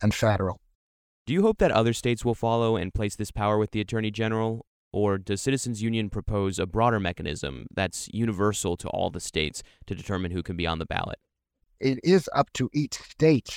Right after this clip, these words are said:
Speaker 1: to make determinations as to whether someone qualifies or is disqualified under their state ballot. But the fourteenth Amendment gives states the right to have disqualification under circumstances where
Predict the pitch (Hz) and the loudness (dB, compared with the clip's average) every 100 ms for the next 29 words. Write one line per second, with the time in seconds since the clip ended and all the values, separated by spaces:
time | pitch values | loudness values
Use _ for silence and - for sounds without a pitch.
0 | - 113 117 - 95 120 120 113 113 - | -4 0 0 -2 -2 0 2 4 2 0
1 | 95 104 110 110 104 - 110 107 107 101 | -2 -2 0 2 0 0 0 2 2 0
2 | - 113 110 110 104 98 - 110 101 92 | 0 2 2 2 2 0 -6 -4 -4 -2
3 | - - 143 - 101 98 - 98 98 104 | -4 2 2 4 4 4 2 2 2 0
4 | 104 98 - 107 98 - 143 101 - _ | 2 0 2 0 0 2 4 2 -2 _
5 | _ _ _ - 113 104 - 110 - 139 | _ _ _ 0 2 2 -2 -4 0 0
6 | 131 123 117 113 110 139 202 147 101 - | 2 2 2 2 2 6 6 6 2 -2
7 | _ 127 143 107 - _ _ _ _ - | _ 2 2 2 -6 _ _ _ _ -16
8 | - - 131 120 - - - - _ - | -14 2 4 6 4 -2 -6 -12 _ 0
9 | 123 151 185 110 - - _ _ _ _ | 4 8 8 8 2 -10 _ _ _ _
10 | _ _ _ _ _ _ - 113 117 110 | _ _ _ _ _ _ -2 2 2 2
11 | 113 - 143 131 - 170 214 - 131 120 | -2 2 4 4 4 6 6 6 0 0
12 | 123 - 117 127 - 113 113 - 113 - | 0 0 0 0 0 2 2 0 -6 -4
13 | 101 98 107 | -8 -4 -4